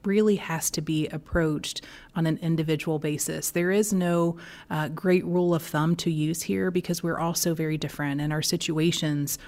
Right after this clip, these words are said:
all are very different. So making sure that you're making a personalized,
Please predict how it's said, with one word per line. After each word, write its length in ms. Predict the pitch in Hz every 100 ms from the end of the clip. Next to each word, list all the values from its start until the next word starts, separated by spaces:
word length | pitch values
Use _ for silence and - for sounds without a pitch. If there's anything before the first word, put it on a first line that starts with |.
| - -
all 320 | - 160 151 147
are 120 | 151
very 300 | 147 147 147
different. 400 | 143 143 156 139
So 120 | -
making 320 | 170 185 214 190
sure 200 | - 170
that 160 | 160
you're 100 | - 160 175
making 240 | 175 170
a 60 | 151
personalized, 1160 | - - 196 185 - 156 147 143 143 143 143